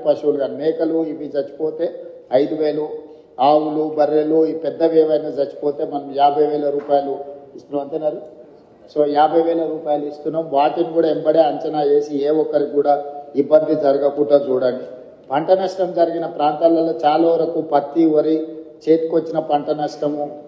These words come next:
ఇవన్నీ కూడా జరిగినాయి కాబట్టి ఎకరాకు పదివేల రూపాయలు మనం రైతులకు పంట నష్టపరిహారం కూడా ఇవ్వాలనుకుంటున్నాం. తక్షణమే ఆ నీట మునిగిన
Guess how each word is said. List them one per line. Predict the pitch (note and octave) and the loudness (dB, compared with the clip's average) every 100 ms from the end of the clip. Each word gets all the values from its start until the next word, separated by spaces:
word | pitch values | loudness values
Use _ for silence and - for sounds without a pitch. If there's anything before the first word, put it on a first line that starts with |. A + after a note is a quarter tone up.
| C#3+ | -6
ఇవన్నీ | D3 C#3+ C#3 D#3 | 0 2 2 0
కూడా | E3 D#3 | 2 2
జరిగినాయి | D3 C#3+ D3+ D3+ C#3+ | 0 -2 -2 -4 -2
కాబట్టి | C3+ C#3 E3 | -2 -2 -2
ఎకరాకు | C#3+ D3+ E3 - - | -2 0 -4 -4 -4
పదివేల | C#3+ D3 C#3+ C#3 | -4 -2 -2 -2
రూపాయలు | C#3 C#3+ C#3 C#3 - - - - C3 | -4 -2 -2 -2 -10 -16 -20 -16 -8
మనం | C#3 C#3 C3+ - | -6 -6 -10 -4
రైతులకు | B2+ C3+ D#3 D3+ D#3 | -4 -4 -4 -6 -8
పంట | C#3 C3+ - | -6 -4 -2
నష్టపరిహారం | C#3+ C3+ - - D3+ D3 D3 D3 D3+ | -6 -6 -6 -2 0 2 2 0 -4
కూడా | C#3 | -4
ఇవ్వాలనుకుంటున్నాం. | C3+ C#3 C#3 C3+ C3+ C3 B2 C#3 D3+ - - - - | -2 0 0 -2 -8 -12 -10 -10 -12 -14 -20 -14 -4
తక్షణమే | C#3+ - E3+ F3 F3 F3 | -4 -2 -2 -2 -6 -4
ఆ | D#3 | -4
నీట | C#3+ D3 D#3+ | -4 -2 0
మునిగిన | D#3+ D#3+ D#3 D#3 D3+ C#3 | -2 -2 -8 -6 -4 -6